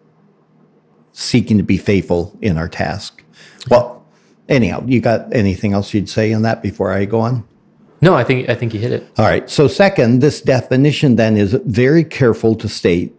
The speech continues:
Speaker 1: that revival sweeps across the visible church.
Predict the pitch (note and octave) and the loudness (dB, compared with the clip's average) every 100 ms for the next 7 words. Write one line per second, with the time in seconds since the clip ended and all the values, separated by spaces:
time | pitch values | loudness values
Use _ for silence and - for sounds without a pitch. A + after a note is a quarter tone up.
0 | _ - A2+ - G#2+ G#2 G2+ C3+ C#3+ C#3+ | _ -2 0 2 2 2 0 0 0 -2
1 | - A#2+ A2 G#2+ - - - _ _ _ | -2 0 2 0 -6 -14 -14 _ _ _
2 | _ _ - - A2+ F#2 - - G#2 F2+ | _ _ -10 -4 -2 -2 -4 -8 -4 -2
3 | D#2+ G2+ A2+ F2 D2+ E2 E2+ - - - | 0 0 2 0 -2 -4 -6 -12 -14 -4
4 | G#2 C#2 - - | -4 -4 -10 -16